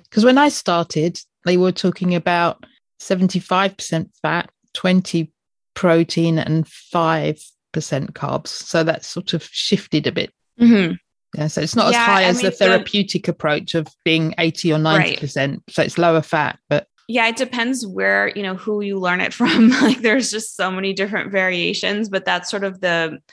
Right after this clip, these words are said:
Speaker 2: the technical definition in, in the research between the traditional and the, the modified approach.
Speaker 1: So do you track your macros all the time?
Speaker 2: Yes. <laughs> And, you know, I recently just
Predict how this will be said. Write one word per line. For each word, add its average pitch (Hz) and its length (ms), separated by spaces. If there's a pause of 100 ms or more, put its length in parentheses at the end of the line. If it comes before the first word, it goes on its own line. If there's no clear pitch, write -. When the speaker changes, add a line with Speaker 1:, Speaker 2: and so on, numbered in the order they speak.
(220)
Speaker 2:
the 196 100
technical 185 520
definition 175 760
in, 156 240 (100)
in 170 140
the 165 100
research 160 560
between 160 480
the 160 140
traditional 165 600
and 156 200
the, - 200 (220)
the 185 60
modified 160 600
approach. - 460 (380)
Speaker 1:
So 247 280 (220)
do 294 140
you 339 280 (140)
track - 340
your 180 140
macros 175 540
all 180 80
the 175 120
time? 175 520 (340)
Speaker 2:
Yes. - 400
<laughs> 226 40 (1040)
And, 208 440 (680)
you 220 120
know, 196 280
I 208 180
recently 208 920
just 190 680